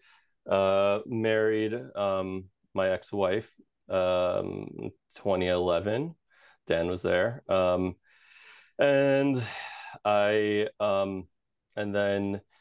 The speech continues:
you know, things went down, started going downhill. Um, uh, you know, I've got my own story too. I,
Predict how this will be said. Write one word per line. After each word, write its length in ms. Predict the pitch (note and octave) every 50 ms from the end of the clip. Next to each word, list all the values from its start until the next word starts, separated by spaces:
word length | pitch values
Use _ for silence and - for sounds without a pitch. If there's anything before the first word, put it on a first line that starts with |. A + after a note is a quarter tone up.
| _ _
you 80 | - A2+
know, 80 | G#2+ G#2
things 360 | - - A2 A2 A2+ G#2+ G#2+
went 240 | A2 G#2+ G#2 G#2+ -
down, 360 | - G2+ F#2+ G2 G2+ A2 G2+
started 320 | - - - G#2 G#2 G2+
going 240 | G#2+ G#2 G2+ G2+ G2+
downhill. 720 | F2+ F#2+ F#2 F#2 F#2+ F#2 F#2+ F#2 F2+ F2+ F#2 F#2+ A2+ - _ _ -
Um, 440 | F#2 F2+ F2+ F2+ F#2 F#2 F2+ F2 F2+ _ _ _ _ _ - - - _ _ _ _ _ _ -
uh, 80 | - -
you 180 | - D2 G2+
know, 100 | G2 F#2
I've 200 | F2+ F#2+ G2+ G2
got 160 | - G#2 F#2+ F2+
my 140 | F#2+ F#2+
own 140 | F#2 F#2 F#2
story 320 | - - - G2 F2+ F2+ F#2
too. 280 | - - G#2+ G#2 G2 -
I, 60 | G#2+